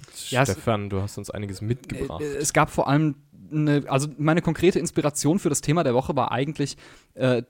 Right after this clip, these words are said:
Speaker 1: die Jimquisition, <laughs> wie so oft, ja. Ich hab ja eine, hege eine große Liebe zu Jim Sterling,
Speaker 2: Ich
Speaker 1: ähm,
Speaker 2: nicht.
Speaker 1: der in der Jimquisition The Addictive Cost of Predatory Video Game Monetization vom ersten siebten, äh, also jetzt von Anfang dieser Woche, äh,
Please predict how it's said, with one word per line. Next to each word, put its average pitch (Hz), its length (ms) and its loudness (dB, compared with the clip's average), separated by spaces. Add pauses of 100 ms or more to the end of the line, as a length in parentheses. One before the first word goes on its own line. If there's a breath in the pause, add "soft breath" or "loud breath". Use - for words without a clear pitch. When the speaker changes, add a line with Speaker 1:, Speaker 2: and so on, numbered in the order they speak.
Speaker 1:
die 127 100 4
Jimquisition, 120 720 2 (100)
<laughs> 123 120 -6
wie 117 80 0
so 120 160 2
oft, - 320 8
ja. 123 220 6 (120)
Ich 113 160 -6
hab 131 80 0
ja 127 60 0
eine, 113 200 -2
hege 123 200 -4
eine 113 100 -2
große 131 400 0 (220 loud breath)
Liebe 143 440 4
zu 135 140 -2
Jim 120 180 2
Sterling, 117 460 0 (240 loud breath)
Speaker 2:
Ich - 160 -12
Speaker 1:
ähm, 123 140 -2
Speaker 2:
nicht. - 380 -2
Speaker 1:
der 123 300 4
in 131 100 2
der 127 100 6
Jimquisition 143 580 2
The 135 160 2
Addictive 170 520 2
Cost 147 420 0
of - 160 -6
Predatory 147 560 2
Video 139 260 6
Game 123 200 2
Monetization 117 840 2 (340 loud breath)
vom 117 300 2
ersten 120 400 4
siebten, 190 500 2 (440 loud breath)
äh, - 100 -2
also 127 360 2
jetzt 113 200 -2
von 113 180 0
Anfang 117 560 0
dieser 110 220 2
Woche, 202 260 0 (800 loud breath)
äh, - 80 -16